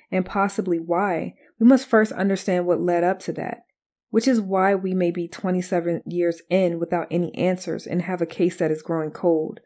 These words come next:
year after year. Then also discuss recounts from others closer to her that share their side. We're analyzing a case where there are secrets, lots of them.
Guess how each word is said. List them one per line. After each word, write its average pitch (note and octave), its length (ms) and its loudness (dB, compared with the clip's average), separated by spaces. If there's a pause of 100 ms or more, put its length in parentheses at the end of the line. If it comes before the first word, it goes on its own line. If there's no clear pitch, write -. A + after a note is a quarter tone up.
(160)
year F3+ 300 6
after E3+ 320 -2
year. E3 500 -4 (640)
Then F3+ 160 0
also G3+ 380 2
discuss F3+ 480 -2
recounts F3+ 400 -4
from E3+ 160 -6
others F3+ 420 2 (140)
closer A3 460 4
to F3+ 240 -4
her D#3+ 260 -2
that E3 240 0
share F3 300 2
their E3+ 180 2
side. - 460 -10 (800)
We're B3 160 6
analyzing G#3 640 2
a E3+ 60 -2
case F3 400 -2
where F3 100 -2
there F3+ 160 4
are G#3+ 100 0
secrets, - 800 -4 (640)
lots F#3 380 -2
of - 160 -8
them. - 300 -12